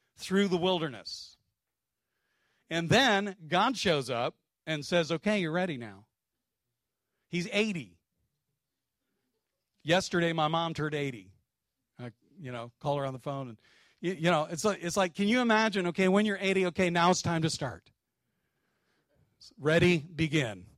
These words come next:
you know? I mean, Abraham, his was a lot like that, too. Abraham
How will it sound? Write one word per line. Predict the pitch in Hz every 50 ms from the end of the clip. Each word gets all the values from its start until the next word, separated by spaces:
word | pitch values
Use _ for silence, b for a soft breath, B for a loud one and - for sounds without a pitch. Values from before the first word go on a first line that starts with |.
| _ _
you | 233 151 135
know? | 135 131 131 139 151 165 -
I | - 139
mean, | 151 156 151 147
Abraham, | 127 143 170 160 165 151 147 139 139 139
his | 143 165 180 165
was | 139 139 - - -
a | - 139
lot | 135 131 131 117
like | 120 123 120
that, | - 135 117 117
too. | - 156 160 135
Abraham | 127 143 156 156 139 131 117